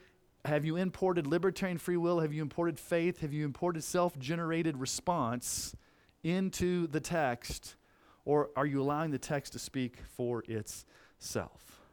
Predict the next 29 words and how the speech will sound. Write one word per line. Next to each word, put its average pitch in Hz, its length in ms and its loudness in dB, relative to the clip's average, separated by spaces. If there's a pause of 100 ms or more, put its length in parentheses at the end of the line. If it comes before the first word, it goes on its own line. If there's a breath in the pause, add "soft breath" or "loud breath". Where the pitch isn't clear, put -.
(1700 soft breath)
Now 170 120 0
let's 196 180 -4
look 190 140 -4
at 170 60 -4
the 160 80 -4
next 143 240 -2
passage 127 400 -2
of 120 60 -6
Scripture, - 380 -4
and 127 80 2
this 147 140 -2
is 175 100 -4
a - 60 4
big 135 180 0
one. 123 180 0
This 135 160 -2
is 160 80 -6
Ephesians 156 520 -4
two. 123 420 0 (640 loud breath)
I'm 143 200 -2
not 185 180 -2
gonna 190 140 -2
deal 165 200 2
with 151 160 0
verses 143 300 -4
one 131 180 -2
through 127 180 -6
three 120 420 -2
because 127 600 -2